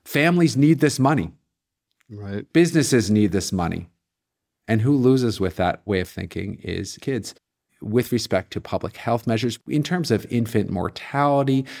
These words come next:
Speaker 1: early childhood deaths, we really, with what we know in terms of the last hundred years, scientific breakthroughs, technological breakthroughs, children should face much safer futures than they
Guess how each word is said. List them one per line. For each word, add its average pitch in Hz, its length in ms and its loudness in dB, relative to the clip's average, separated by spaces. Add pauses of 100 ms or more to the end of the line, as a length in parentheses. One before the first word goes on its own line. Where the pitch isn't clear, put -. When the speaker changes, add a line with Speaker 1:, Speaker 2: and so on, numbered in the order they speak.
(120)
Speaker 1:
early 131 340 2
childhood 90 500 -2
deaths, 117 280 0 (460)
we 135 380 2
really, 147 640 4
with 113 240 0
what 165 220 0
we 143 140 0
know 101 460 -2 (380)
in 107 180 -2
terms 104 300 0
of 92 220 -4 (400)
the 98 100 2
last 92 300 0
hundred 87 460 -4
years, 50 420 -6
scientific 95 600 -2
breakthroughs, 90 560 -6
technological 85 720 -4
breakthroughs, 85 580 -8 (840)
children 185 520 4
should 110 360 0 (260)
face 139 320 2
much 160 520 2
safer 107 520 0 (460)
futures 90 600 -4 (300)
than 95 200 2
they 90 240 -2